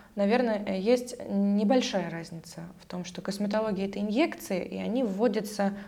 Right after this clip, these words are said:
аж через вот эту всю прослойку жировую туда куда-то, либо к кости, либо чего вот туда. Мы не проходим эту часть, мы только сверху.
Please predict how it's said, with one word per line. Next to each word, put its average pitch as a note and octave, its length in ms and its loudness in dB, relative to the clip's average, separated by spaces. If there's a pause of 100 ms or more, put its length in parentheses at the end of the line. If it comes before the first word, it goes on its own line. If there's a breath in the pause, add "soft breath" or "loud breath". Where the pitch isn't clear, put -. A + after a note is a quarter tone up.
(140 loud breath)
аж A3+ 220 0
через F3+ 880 2 (580 loud breath)
вот E3+ 200 -2
эту F3+ 200 -2
всю - 240 -4
прослойку A3+ 760 4
жировую G3 460 2
туда F#3 280 0
куда-то, F3+ 460 -6
либо F3 220 -4
к - 80 -16
кости, B3+ 720 4
либо F3+ 260 0
чего F3 240 -8
вот F#3 200 -8
туда. F3+ 180 -6 (580 loud breath)
Мы A#3+ 240 4
не A#3 240 4
проходим G3+ 580 2
эту E2 200 -10
часть, - 480 -14 (180)
мы F#3 100 -4
только A#3+ 360 2
сверху. E3+ 560 -6